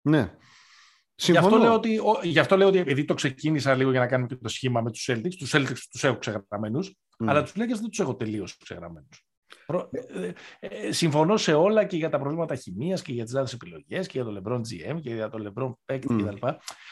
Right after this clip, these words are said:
Speaker 2: Αλλά είναι τέτοια τα μεγέθη και εγώ κυρίως το εντοπίζω, επειδή το LeBron το βλέπουμε κάθε βράδυ, το, το, το εντοπίζω στον, ε, στον Davis, ότι αν γυρίσει και είναι ο κανονικός παίκτης που ξέρουμε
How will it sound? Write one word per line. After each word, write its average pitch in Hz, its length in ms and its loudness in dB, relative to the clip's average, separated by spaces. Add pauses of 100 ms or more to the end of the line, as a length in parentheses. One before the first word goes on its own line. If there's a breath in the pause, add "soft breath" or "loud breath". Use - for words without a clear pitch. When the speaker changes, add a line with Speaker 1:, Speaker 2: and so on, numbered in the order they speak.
(100 loud breath)
Speaker 2:
Αλλά 156 220 6
είναι 254 160 0
τέτοια 214 380 -2
τα 196 120 0
μεγέθη 147 340 -2
και - 100 -8
εγώ 147 120 0
κυρίως 143 280 -2
το 170 80 -6
εντοπίζω, 131 640 -2 (120)
επειδή 123 280 -6
το 139 100 -2
LeBron 131 340 0
το 143 80 -2
βλέπουμε 123 240 -2
κάθε 117 160 -2
βράδυ, 113 260 -2 (420 soft breath)
το, 113 180 -6
το, 113 160 -6
το 110 100 -4
εντοπίζω 131 380 -2
στον, 113 340 -4
ε, 104 240 -8
στον 98 220 -12
Davis, 107 340 -4
ότι 135 180 -4
αν 190 120 0
γυρίσει 156 460 -2
και 107 100 -10
είναι 117 360 -4
ο 104 100 -8
κανονικός 113 600 -2
παίκτης - 380 -10
που - 80 -20
ξέρουμε 98 520 -10